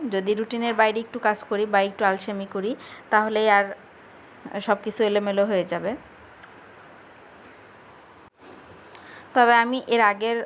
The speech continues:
আহ, আমার বেশ কয়েকটা ভিডিওতে শেয়ার করেছি যে, আহ, পূর্ব পরিকল্পনা করে কাজগুলো করলে আসলে খুব সহজে এবং গুছিয়ে করে নেওয়া সম্ভব হয়, এবং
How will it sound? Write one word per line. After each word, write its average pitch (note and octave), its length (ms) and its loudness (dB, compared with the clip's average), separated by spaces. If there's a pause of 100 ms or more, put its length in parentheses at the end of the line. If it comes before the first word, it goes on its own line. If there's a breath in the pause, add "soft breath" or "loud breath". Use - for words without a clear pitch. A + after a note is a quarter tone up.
আহ, G3 180 4
আমার G3 260 2
বেশ G#3+ 240 0
কয়েকটা A#3 260 -4
ভিডিওতে G3+ 400 -4
শেয়ার G#3+ 240 0
করেছি G#3+ 480 -6 (160)
যে, F3+ 200 -4 (460 loud breath)
আহ, F3+ 200 -2 (100)
পূর্ব B3+ 320 0
পরিকল্পনা B3 560 4
করে G#3+ 200 0
কাজগুলো G3 520 0
করলে F#3 220 -2
আসলে F#3 420 -4
খুব A3 100 -14
সহজে A#3 460 -4
এবং F#3 220 -6
গুছিয়ে G3 380 -4
করে F3+ 320 -2
নেওয়া F3 240 -4
সম্ভব G3 380 -8 (120)
হয়, G#3 160 -4 (400 loud breath)
এবং F3 340 -6